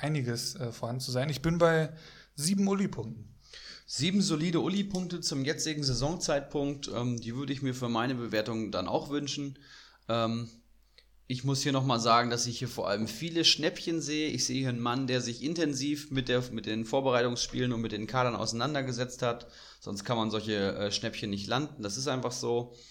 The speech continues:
Speaker 2: Ich sehe eine grundsolide Verteidigung. Torhüter muss noch kommen. Im Mittelfeld muss noch einer kommen. Und im Sturm eigentlich auch.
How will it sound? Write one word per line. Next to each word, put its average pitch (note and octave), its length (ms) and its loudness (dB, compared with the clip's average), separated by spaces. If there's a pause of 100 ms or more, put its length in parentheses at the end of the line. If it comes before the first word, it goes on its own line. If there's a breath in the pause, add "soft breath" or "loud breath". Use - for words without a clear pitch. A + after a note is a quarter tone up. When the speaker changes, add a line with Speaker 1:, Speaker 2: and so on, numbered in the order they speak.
(440 loud breath)
Speaker 2:
Ich G#2+ 160 -4
sehe A#2+ 80 2
eine A2 120 0
grundsolide D3+ 480 2
Verteidigung. C3+ 840 4
Torhüter C3+ 340 4
muss A#2+ 240 0
noch A2+ 180 -2
kommen. B2+ 440 2
Im G#2+ 100 -2
Mittelfeld A2+ 680 -2 (100)
muss B2+ 260 0
noch B2 160 -2
einer A2 240 0
kommen. B2+ 640 -2 (160 loud breath)
Und G#2 120 -8
im G#2+ 100 -4
Sturm A#2 280 0
eigentlich F#2+ 300 -2
auch. - 400 0